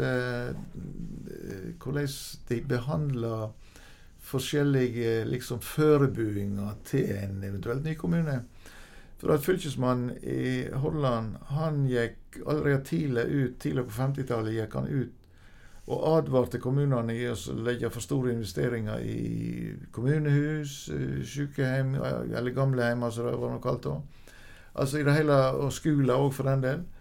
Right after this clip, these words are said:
Eh, og ikke legge for mye investeringer i sånne ting, for det ville komme en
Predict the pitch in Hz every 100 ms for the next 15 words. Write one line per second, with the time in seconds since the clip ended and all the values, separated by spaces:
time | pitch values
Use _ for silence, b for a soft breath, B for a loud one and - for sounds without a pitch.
0 | b b b b b - - 127 - 156
1 | - 131 127 - 135 143 139 135 139 139
2 | 139 127 123 - 135 120 117 110 131 135
3 | 127 131 127 123 127 156 151 123 - -
4 | 143 135 120 - - 104